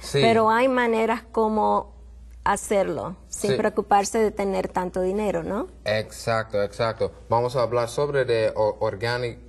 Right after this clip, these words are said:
Speaker 1: o-, o-, orgánico ahorita, pero
Speaker 2: Ujú.
Speaker 1: estaba trabajando con un persona que tiene millones de dólares, una compañía grandísimo, y
Speaker 2: Ujú.
Speaker 1: todavía, él todavía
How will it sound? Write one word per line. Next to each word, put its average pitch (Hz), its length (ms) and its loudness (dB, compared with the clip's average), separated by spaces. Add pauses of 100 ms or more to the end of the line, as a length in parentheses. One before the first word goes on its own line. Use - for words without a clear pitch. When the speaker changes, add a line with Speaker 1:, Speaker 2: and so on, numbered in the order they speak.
Speaker 1:
o-, - 80 -6
o-, 101 480 -4
orgánico 110 580 -2
ahorita, 110 500 0 (220)
pero 127 200 4
Speaker 2:
Ujú. 107 100 0
Speaker 1:
estaba 160 340 2
trabajando 143 680 0
con 123 200 0
un 120 480 -4 (120)
persona 127 540 0
que 123 80 -2
tiene 120 320 -2
millones 120 720 0
de 107 120 -2
dólares, 117 440 2
una 120 220 -6
compañía 117 580 -4
grandísimo, 117 880 -4 (420)
y 190 360 4 (420)
Speaker 2:
Ujú. 208 260 -6
Speaker 1:
todavía, 185 680 6
él 175 340 2
todavía 170 500 4